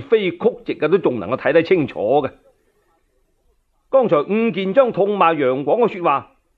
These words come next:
佢聽過都好震動，又見到老王爺受咁嘅敲牙割舌毒刑，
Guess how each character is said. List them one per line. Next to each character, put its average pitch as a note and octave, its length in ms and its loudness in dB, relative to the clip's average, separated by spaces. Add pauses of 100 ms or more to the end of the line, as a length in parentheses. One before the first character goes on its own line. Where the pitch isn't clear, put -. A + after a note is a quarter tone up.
(320)
佢 F3 100 -2
聽 G#3 220 2
過 F#3 80 -2
都 G#3 80 2
好 D3+ 300 -4
震 E3+ 260 -2
動， B2+ 220 -6 (1160)
又 C3 180 0
見 D#3 160 -2
到 G3+ 80 2
老 D#3+ 160 2
王 A#2 420 -2
爺 A2 300 -4 (300)
受 F3 260 0
咁 F#3 160 0
嘅 F#3+ 180 -2
敲 G#3+ 360 2
牙 C3 200 -4
割 G3 380 -2
舌 G#3 140 -6
毒 - 280 -2
刑， A#2 300 -4